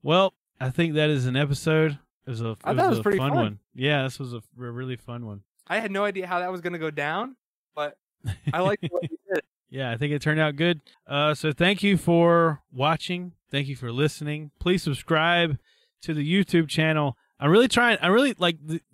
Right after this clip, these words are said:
Speaker 1: like, the podcast downloads, they just happen. I don't understand where those people come from, but people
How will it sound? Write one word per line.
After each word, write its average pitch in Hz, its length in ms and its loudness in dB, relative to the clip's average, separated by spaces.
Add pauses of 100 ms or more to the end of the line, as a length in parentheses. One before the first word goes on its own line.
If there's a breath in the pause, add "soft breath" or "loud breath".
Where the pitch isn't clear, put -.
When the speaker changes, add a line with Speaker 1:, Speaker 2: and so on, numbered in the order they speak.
(120)
Speaker 1:
like, 151 140 0
the 139 100 -2
podcast 247 560 2
downloads, 247 560 0
they 240 220 2
just 240 260 -2
happen. 156 440 0
I 143 60 -2
don't 220 100 2
understand 185 420 0
where 156 180 2
those 165 140 0
people 160 180 0
come 165 180 0
from, 160 160 -2
but 127 100 -6
people 185 380 0